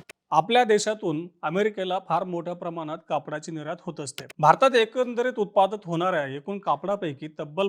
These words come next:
बावीस टक्के कापडाची आपण निर्यात करत असतो आणि या निर्यात होणाऱ्या कापडापैकी तब्बल पस्तीस टक्के निर्यात ही अमेरिकेच्या बाजारपेठेमध्ये होत असते. म्हणजेच अमेरिका हा भारतीय कापडाचा मोठा ग्राहक आहे. मागच्या वर्षभरात भारतातून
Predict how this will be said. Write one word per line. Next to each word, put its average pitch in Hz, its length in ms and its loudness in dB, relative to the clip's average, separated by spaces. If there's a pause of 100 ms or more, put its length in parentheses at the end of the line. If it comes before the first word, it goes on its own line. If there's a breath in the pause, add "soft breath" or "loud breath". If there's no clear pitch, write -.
(100)
बावीस 170 380 -4
टक्के 208 220 -6
कापडाची 175 460 -4
आपण 170 240 -6
निर्यात 170 340 0
करत 135 180 -14
असतो 127 300 -16 (320 soft breath)
आणि 180 200 6
या 240 100 4
निर्यात 220 340 2
होणाऱ्या 202 440 -2
कापडापैकी 180 800 -2 (140)
तब्बल 165 240 -8 (140)
पस्तीस 175 380 -6
टक्के 208 220 -4
निर्यात 175 460 0 (260)
ही 220 120 -2 (140)
अमेरिकेच्या 185 580 -4
बाजारपेठेमध्ये 165 840 0
होत 135 140 -12
असते. 127 240 -14 (420 soft breath)
म्हणजेच 214 400 6 (260)
अमेरिका 185 580 0 (140)
हा 180 120 2
भारतीय 165 460 -2
कापडाचा 170 480 -2
मोठा 175 320 -6
ग्राहक 165 380 4
आहे. 127 100 -10 (140)
मागच्या 214 280 4
वर्षभरात 226 480 -2
भारतातून 180 640 -2